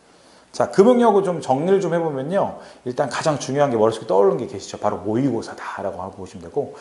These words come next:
그래서 모의고사를 꾸준히 연습하자. 이거, 그다음에 주제 제목 영어, 어, 요지를 영어로 쓴 연습하자.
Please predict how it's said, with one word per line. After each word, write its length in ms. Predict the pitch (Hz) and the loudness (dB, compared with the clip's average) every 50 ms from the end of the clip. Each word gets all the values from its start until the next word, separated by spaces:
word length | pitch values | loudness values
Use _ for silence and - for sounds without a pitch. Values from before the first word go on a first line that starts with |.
| - - - | -20 -6 0
그래서 200 | - 120 101 - - - - | 0 0 0 0 -8 -10 0
모의고사를 840 | - 127 165 196 220 226 208 208 214 208 208 196 185 180 180 180 | 6 8 8 8 8 6 4 6 6 6 6 4 4 4 2 0
꾸준히 300 | 175 233 226 190 214 196 | 0 -2 -2 -2 -2 -4
연습하자. 500 | 139 113 110 104 107 98 101 98 98 92 | -4 -4 -6 -6 -8 -6 -6 -6 -6 -6
이거, 400 | 92 95 101 123 165 226 262 - - | -4 0 4 6 6 6 4 2 -4
그다음에 300 | - 107 107 113 113 113 - - - - _ - | -4 -4 -4 -4 -6 -8 -12 -20 -20 -20 _ -12
주제 280 | - - 143 147 190 | -8 -4 2 4 6
제목 300 | 185 185 190 180 175 156 | 6 6 6 4 2 2
영어, 380 | 131 127 123 131 127 127 131 131 | 4 4 4 4 4 4 4 4
어, 480 | 135 - - 127 127 127 113 113 117 - | 2 0 -2 -4 0 2 2 2 2 2
요지를 480 | 139 139 131 143 156 180 208 226 233 139 | 0 0 0 2 4 6 6 6 6 6
영어로 260 | 117 113 123 123 123 | 4 4 4 2 2
쓴 180 | 127 - 135 | 0 -2 -4
연습하자. 680 | 117 107 101 110 107 104 101 101 165 220 254 - - - | -4 -4 -4 -2 -2 0 0 2 0 0 0 -4 -12 -18